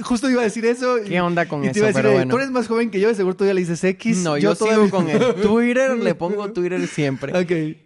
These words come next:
Speaker 2: Que nos han preguntado si hay, que hay ciertas cosas que no se dicen en las traducciones que teníamos,
Speaker 1: Mm.
Speaker 2: pero sí, van a haber nuevas traducciones,
Speaker 1: Ok, muy bien.
Speaker 2: este, y, y van a estar todas las canciones disponibles, esperemos que muy pronto.
Speaker 1: Ok,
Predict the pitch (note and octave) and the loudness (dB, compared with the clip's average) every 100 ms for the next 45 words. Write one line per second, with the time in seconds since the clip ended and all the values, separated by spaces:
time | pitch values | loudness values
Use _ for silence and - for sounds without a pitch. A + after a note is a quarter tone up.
0 | _ - E3+ E3 D#3+ E3 E3 G#3 G3+ F3+ | _ -4 -2 -2 -2 -4 -2 -2 -2 2
1 | F3+ F#3+ F#3 E3+ E3+ F3 E3+ - D#3+ D#3 | 2 2 0 0 2 0 -4 -4 -4 -2
2 | F3+ F3 F#3+ - F3+ F#3 - D3+ D3 D#3+ | -4 -2 -6 -4 -4 -6 -6 -8 -8 -6
3 | D#3+ D3+ E3+ D#3+ C#3+ - C3+ C3+ - C#3 | -6 -6 -8 -8 -8 -8 -8 -8 -8 -8
4 | D3 - C#3+ C3+ C#3 E3 F#3+ D3+ D3+ D3 | -8 -10 -8 -4 -2 -2 -2 -2 -4 -6
5 | C3+ - E3+ E3 D3+ D3 A#2 - C#3 D#3 | -8 0 2 2 0 -6 -8 -6 -2 0
6 | D#3 D3+ D#3 D3+ D3+ C#3 C3 B2+ C#3+ F#3+ | 2 2 2 0 0 -4 -4 -6 0 4
7 | G3 G3+ G#3 G#3+ D#3+ - D3 C3+ - C3+ | 4 4 2 2 0 -4 -6 -6 -10 -8
8 | B2+ B2+ B2+ B2 - C3 B2+ B2 B2 A#2 | -6 -6 -6 -8 -8 -6 -4 -4 -6 -6
9 | B2 B2+ C#3+ D3 C#3 D#3 D3+ D#3 D#3 - | -6 -6 -4 -6 -4 -2 -2 -2 -8 -12
10 | B2+ - B2+ C3 C3 B2 - B2 C#3 D#3+ | -14 -12 -10 -10 -10 -14 -10 -8 -4 -4
11 | D3+ - C#3 D3 D#3 D3+ D3 C#3 B2+ A#2+ | -6 -8 -6 -6 -6 -6 -6 -6 -8 -10
12 | - - D3+ | -8 -8 -6